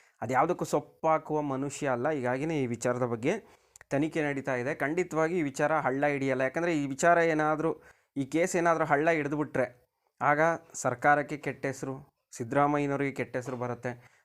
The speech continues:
ಆಗ ಸಿದ್ದರಾಮಯ್ಯನವ್ರನ್ನ ಜನ ನಂಬದೇ ಇರುವಂಥ ಸ್ಥಿತಿ ಬಂದ್ಬಿಡುತ್ತೆ. ಹೀಗಾಗಿ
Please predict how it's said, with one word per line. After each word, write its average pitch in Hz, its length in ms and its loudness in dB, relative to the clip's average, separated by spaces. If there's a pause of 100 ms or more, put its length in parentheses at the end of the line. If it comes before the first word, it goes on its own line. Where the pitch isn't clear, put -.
ಆಗ 131 120 2
ಸಿದ್ದರಾಮಯ್ಯನವ್ರನ್ನ 143 840 0
ಜನ 123 300 -2
ನಂಬದೇ 156 420 2
ಇರುವಂಥ 143 300 -2
ಸ್ಥಿತಿ 139 420 -6 (360)
ಬಂದ್ಬಿಡುತ್ತೆ. 127 480 -4 (480)
ಹೀಗಾಗಿ 160 320 2